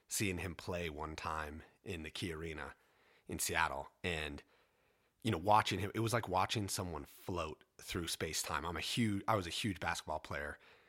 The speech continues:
I can't really say I'm a fan because I don't follow any professional sports other than the U F C kind of haphazardly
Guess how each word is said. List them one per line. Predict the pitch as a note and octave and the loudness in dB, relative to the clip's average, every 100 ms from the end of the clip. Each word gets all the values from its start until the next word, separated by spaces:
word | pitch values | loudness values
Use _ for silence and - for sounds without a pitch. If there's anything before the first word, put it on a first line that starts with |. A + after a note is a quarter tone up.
| _ | _
I | - | -6
can't | - G#2+ | 0 2
really | G2 F2+ | 2 0
say | G2 | -2
I'm | E2+ | -2
a | D#2+ | -4
fan | F2+ E2 E2+ | -4 -2 -4
because | D#2+ D#2+ | -4 -4
I | |
don't | D#2 D#2+ | -4 -4
follow | - D#2+ D#2+ D#2+ D#2 D2+ - _ _ - | -4 -2 -2 -2 -6 -8 -14 _ _ -4
any | F2 E2 | -4 -4
professional | F#2+ - E2+ - D#2+ | -6 -4 -4 -2 -4
sports | - E2 D#2 D#2+ | -6 -6 -4 -6
other | D#2+ | -6
than | D#2 D#2 D2+ D2 - _ _ _ _ _ - | -6 -6 -6 -10 -14 _ _ _ _ _ -8
the | F2+ | -4
U | F2 | -2
F | D2+ | 0
C | - F2+ E2 D#2+ - - _ - | 0 0 -2 -4 -8 -16 _ -4
kind | F2+ | -2
of | D2+ | -2
haphazardly | - D#2+ - E2 E2 F2+ F#2+ G#2 | 2 2 4 2 2 -2 -2 -2